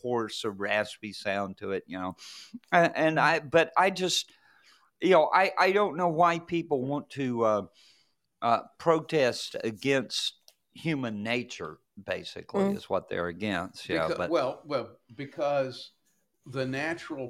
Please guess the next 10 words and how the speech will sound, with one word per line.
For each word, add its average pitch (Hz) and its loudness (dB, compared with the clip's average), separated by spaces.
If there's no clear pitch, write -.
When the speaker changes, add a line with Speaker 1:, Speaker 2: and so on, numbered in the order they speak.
Speaker 3:
part 117 -4
of 98 -14
humanity 98 -10
is 101 -8
something 110 -8
that, 90 -6
uh, 92 -2
falls 101 -6
apart, 107 -2
and 92 -8